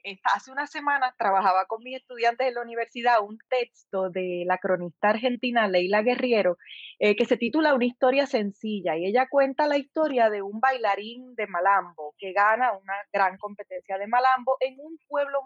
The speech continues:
muy pequeño de una región muy remota, eh, eh, de la Argentina. Y una de las cosas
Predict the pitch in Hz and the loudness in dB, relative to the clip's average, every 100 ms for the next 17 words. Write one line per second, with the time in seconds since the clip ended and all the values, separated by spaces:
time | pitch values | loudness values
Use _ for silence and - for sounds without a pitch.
0 | 277 311 - 294 - 247 247 254 220 220 | -8 -18 -8 -8 -8 -12 -10 -10 -4 0
1 | 233 240 220 226 226 226 - - - 226 | 0 -2 0 2 2 -2 -20 -20 -6 2
2 | 240 247 240 220 214 208 226 226 - 190 | 2 4 2 4 2 4 2 2 0 -2
3 | 175 139 - 196 190 185 180 - 175 - | -2 -6 -6 -4 -2 -2 -2 -6 -12 -10
4 | 175 170 156 - _ - _ 269 277 294 | -8 -8 -10 -18 _ -20 _ 2 4 6
5 | 370 392 349 - 359 359 277 | 6 6 4 0 -2 0 -4